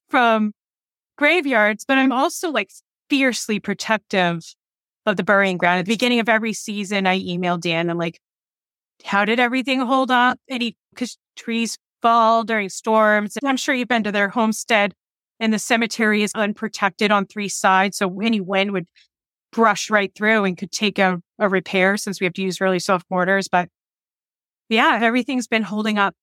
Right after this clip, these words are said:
so far. We had to re-repair Phineas and Ruth Putnam's gravestones 'cause they were really low breaks. And then there was a windstorm and it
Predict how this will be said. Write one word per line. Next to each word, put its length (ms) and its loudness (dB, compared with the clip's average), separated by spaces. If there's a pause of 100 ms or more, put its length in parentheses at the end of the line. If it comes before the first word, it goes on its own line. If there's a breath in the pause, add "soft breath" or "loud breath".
(100)
so 280 -2
far. 260 2
We 140 2
had 160 2
to 80 -4
re-repair 640 -2
Phineas 480 -2
and 180 -6
Ruth 300 -14
Putnam's 440 -2
gravestones 840 0 (260 soft breath)
'cause 140 0
they 80 2
were 140 0
really 320 2
low 360 0
breaks. 480 -2
And 120 2
then 100 2
there 100 2
was 140 0
a 60 -2
windstorm 600 0
and 100 0
it 160 -6